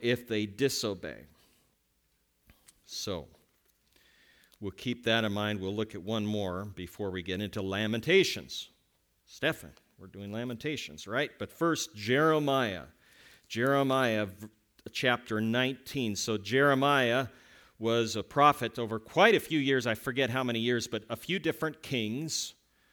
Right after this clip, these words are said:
including the last king of Judah. So I know all of you have memorized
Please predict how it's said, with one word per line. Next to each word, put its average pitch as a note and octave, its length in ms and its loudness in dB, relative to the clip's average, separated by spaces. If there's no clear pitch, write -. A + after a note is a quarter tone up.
including A#2+ 760 2
the B2 80 6
last C3+ 680 2
king B2+ 600 0
of A2+ 360 0
Judah. A#2+ 520 -2
So A#2+ 400 4
I B2 160 4
know C#3 220 6
all C#3 260 4
of C#3 120 2
you D3 140 2
have C#3 200 0
memorized B2+ 840 2